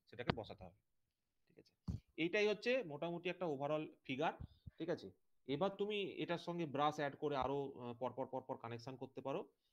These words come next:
এবং তোমাকে যেটা খেয়াল রাখতে হবে সেটা হচ্ছে যে, এ, পুরো ফিগারটা যদি তুমি করতে চাও, তা পুরো ফিগারটা, উম, দেখো এইটুকু বোঝা গেল কিনা সবার আগে যতটুকু বললাম, তারপর আমি পরেরটা বলছি।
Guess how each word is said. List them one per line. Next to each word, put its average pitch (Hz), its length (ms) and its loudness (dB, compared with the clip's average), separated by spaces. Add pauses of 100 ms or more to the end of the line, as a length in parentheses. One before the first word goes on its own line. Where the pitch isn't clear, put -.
(140)
এবং 175 340 4 (1500)
তোমাকে 143 280 2
যেটা 170 180 2
খেয়াল 156 300 2
রাখতে 151 240 -2
হবে 175 120 -2
সেটা 147 220 -4
হচ্ছে 147 200 -4
যে, 208 380 -2 (300)
এ, 117 100 -2 (120)
পুরো 190 220 4
ফিগারটা 190 460 2
যদি 185 160 4
তুমি 180 200 -2
করতে 147 340 -2
চাও, 143 340 -2
তা 143 80 -6
পুরো 160 280 0
ফিগারটা, 160 640 0
উম, 117 560 -4 (380)
দেখো 156 180 6
এইটুকু 196 360 6
বোঝা 170 240 6
গেল 151 180 6
কিনা 127 140 -2
সবার 120 240 2
আগে 113 100 2
যতটুকু 120 360 -2
বললাম, 107 320 -2
তারপর 123 300 -2
আমি 123 140 -6
পরেরটা 107 360 -6
বলছি। 98 320 -12